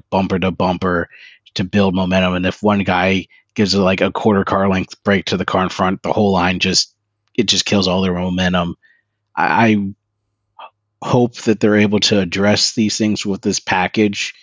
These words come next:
hopefully next year, but probably two years from now to be realistic. But I really <laughs> dislike this, this form of racing. It,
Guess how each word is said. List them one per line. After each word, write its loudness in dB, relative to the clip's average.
hopefully 0
next 0
year, 4
but 0
probably 0
two 0
years 2
from 2
now 4
to -12
be 2
realistic. 0
But -2
I 2
really 2
<laughs> -20
dislike 0
this, -2
this -6
form 0
of 0
racing. 0
It, 0